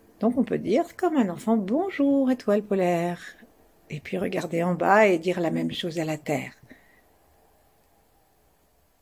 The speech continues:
Et si nous nous adressons à l'univers comme à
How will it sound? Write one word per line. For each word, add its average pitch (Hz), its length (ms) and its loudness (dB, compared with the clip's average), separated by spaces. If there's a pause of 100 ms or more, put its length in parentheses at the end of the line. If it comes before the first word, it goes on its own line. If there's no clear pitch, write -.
(200)
Et 196 120 -8
si 302 480 2
nous 220 160 8
nous 202 240 2
adressons 208 680 2 (140)
à 175 160 -2
l'univers 185 720 2
comme 175 300 -2
à 165 320 -2